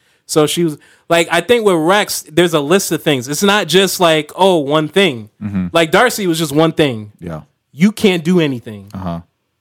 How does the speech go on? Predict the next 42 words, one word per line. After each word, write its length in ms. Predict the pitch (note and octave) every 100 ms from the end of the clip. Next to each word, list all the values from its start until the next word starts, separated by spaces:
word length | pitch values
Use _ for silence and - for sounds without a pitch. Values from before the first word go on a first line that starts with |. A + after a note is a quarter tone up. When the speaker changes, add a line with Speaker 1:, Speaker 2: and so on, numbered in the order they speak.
| _
Speaker 1:
What 220 | D#3 A#3+
ca-, 120 | - _
what 240 | F3 A#3+
could 180 | C4+ G#3+
she 160 | A#3+ G#3
do 180 | G#3+ E3
in 60 |
Speaker 2:
I, 100 | C#3
Speaker 1:
Thor 100 | E3
Speaker 2:
I, 100 | D3+
Speaker 1:
one? 220 | C3+ A#2 -
Speaker 2:
so 420 | - D3 B2+ G#2+ -
Speaker 1:
With, 220 | E3+ F3
Speaker 2:
I 40 |
Speaker 1:
with 180 | E3+ F3+
Rex, 380 | D#3+ A#3 C4+ -
it's 280 | F#3 F3 -
n-, 180 | D3+ D#3+ _ C3+
jerk, 600 | - F#3 A#3 C4 - - _ _ _ _ _ -
weak 440 | C3 F3+ B3+ -
powers, 640 | - G#3+ G3 F#3 F3 F3 F3
Speaker 2:
Uh-huh. 120 | F3+ - - _ _ _ _ _ _ _ C3+ B2
Speaker 1:
dumb, 720 | F#3 A#3+ C#4 F#3+ D3+ D3 D3 _ _ _ _ _ _ _ -
talks 460 | - G#3+ B3+ -
too 180 | - A3
much, 480 | G3+ G3 F#3+ - - _ _ _
starts 520 | - - F#3+ G3+ G3+ -
fights. 540 | F3 F3 C3+ A2+ -
It's 160 | D3+ G#3
like 140 | F#3+
Speaker 2:
Uh-huh. 120 | F3
Speaker 1:
a 20 |
list 440 | D3+ E3+ A3+ A3+ G#3
of 160 | F#3+
different 400 | F#3 G3+ G3+ F#3+
things. 580 | G#3 A3 F#3+ C3+ A#2+ -
Speaker 2:
So 380 | - - G#2 G2
Speaker 1:
And 260 | F#3+ F3 E3+
no 200 | G#3+ A#3+
tactical 640 | - A3 A3 G#3 - F#3+
abilities. 680 | F3 D#3 D3+ C3+ C3 C#3+ D#3
Speaker 2:
Uh-huh. 300 | F2+ E2+ D#2+